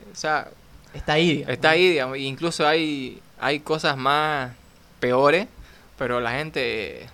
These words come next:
Speaker 1: ya lo ve de otra manera. Por ej-, en sí hay mucha gente que piensa diferente, ¿no? Eh, como decimos, la generación de cristal hoy en día,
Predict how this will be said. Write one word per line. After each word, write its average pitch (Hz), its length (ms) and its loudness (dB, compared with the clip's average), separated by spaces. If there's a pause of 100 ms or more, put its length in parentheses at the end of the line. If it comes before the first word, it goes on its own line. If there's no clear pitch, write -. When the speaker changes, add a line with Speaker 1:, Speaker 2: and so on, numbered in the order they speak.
(160)
Speaker 1:
ya 131 200 0
lo 139 100 0
ve 139 80 2
de 147 80 4
otra 147 160 -2
manera. 147 380 0
Por 139 100 -2
ej-, 143 100 -6 (120)
en 139 200 -8
sí 214 220 0
hay 180 240 2
mucha 170 260 -6
gente 170 220 -8
que 131 160 -4 (460)
piensa 151 260 -2
diferente, 127 540 -4
¿no? 139 200 -8
Eh, 123 200 -12
como 123 220 -8
decimos, 139 360 -6
la 127 80 -2
generación 117 420 -8
de 135 120 -6
cristal 123 520 -4
hoy 123 120 -6
en 123 160 -10
día, 131 260 -4